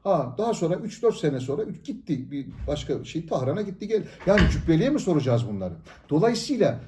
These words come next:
bu kadar basit insanlar, e, otomatik olarak kendilerinden olmayanları, kendileri gibi düşünmeyen, kendilerini dar kalıplara soktuğu sunni anlayışından olmayanları rahatlıkla tekfir ederler.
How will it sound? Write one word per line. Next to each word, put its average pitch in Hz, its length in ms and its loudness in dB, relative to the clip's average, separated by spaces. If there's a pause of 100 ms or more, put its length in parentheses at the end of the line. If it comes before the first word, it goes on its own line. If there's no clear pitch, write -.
(120)
bu 208 60 -8
kadar 226 360 -2
basit 139 320 -4
insanlar, 120 520 0 (420)
e, 135 380 0 (320)
otomatik 214 500 0
olarak 185 360 2
kendilerinden 196 760 2
olmayanları, 151 600 0
kendileri 185 580 0
gibi 185 240 -2
düşünmeyen, 156 640 -4 (220)
kendilerini 190 640 2
dar 202 220 0
kalıplara 165 440 -2
soktuğu 180 520 -4
sunni 165 520 0
anlayışından 165 640 -4
olmayanları 165 520 0 (300)
rahatlıkla 165 520 2
tekfir 156 340 0
ederler. 104 480 -2